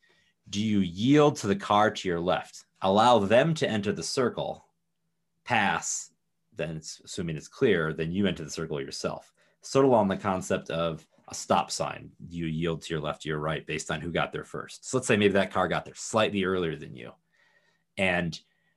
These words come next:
I found that was an interesting one. I hadn't had that question before, but my answer is no. You'll be able to enter that roundabout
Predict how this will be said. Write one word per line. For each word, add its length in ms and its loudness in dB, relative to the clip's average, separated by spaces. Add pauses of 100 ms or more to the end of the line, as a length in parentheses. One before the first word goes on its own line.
(400)
I 60 4
found 240 6
that 80 6
was 100 4
an 80 4
interesting 540 4
one. 220 2
I 40 0
hadn't 260 2
had 160 2
that 120 -2
question 280 -6
before, 320 -6
but 140 -6
my 120 4
answer 180 0
is 140 -8
no. 360 0 (880)
You'll 320 4
be 160 6
able 180 6
to 160 -4
enter 340 2 (140)
that 240 -6
roundabout 760 0